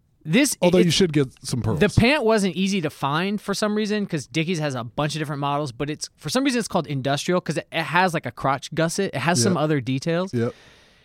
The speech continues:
Speaker 1: But it's the relaxed fit, and Dickies is really phasing out the relaxed fit 'cause I think it seems unhip.
Speaker 2: So are you, um, gonna, are you gonna, like, really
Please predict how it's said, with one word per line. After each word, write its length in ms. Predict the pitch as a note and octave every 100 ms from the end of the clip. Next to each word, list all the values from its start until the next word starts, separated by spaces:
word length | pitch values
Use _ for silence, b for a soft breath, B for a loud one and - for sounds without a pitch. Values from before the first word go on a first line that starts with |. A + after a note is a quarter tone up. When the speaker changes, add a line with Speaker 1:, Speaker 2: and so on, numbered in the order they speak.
| b b -
Speaker 1:
But 240 | E3+ D3 -
it's 180 | D#3 -
the 80 | D#3
relaxed 420 | D3+ D3+ D#3 -
fit, 140 | C#3
and 120 | C3 B2
Dickies 300 | D#3+ F3+ D#3
is 120 | B2+
really 180 | D3+ C3
phasing 400 | - C3 B2 B2
out 140 | G#2
the 100 | B2
relaxed 360 | A#2+ G#2 - -
fit 140 | -
'cause 120 | - A2+
I 80 |
think 220 | - A#2 -
it 100 | -
seems 280 | A2+ G#2+ -
unhip. 520 | A2 G2 - - - - _ -
Speaker 2:
So 160 | - C#3
are 100 | B2+
you, 320 | C3 C3 C3
um, 320 | B2 A2+ G#2+ G#2 _ -
gonna, 300 | B2 A#2 G#2+ G2 _ _ _ _ _ _ _ - _ _ -
are 80 | A2+
you 80 |
gonna, 180 | A2 G#2+
like, 160 | G2+ F#2+
really 380 | G#2 G#2 F#2+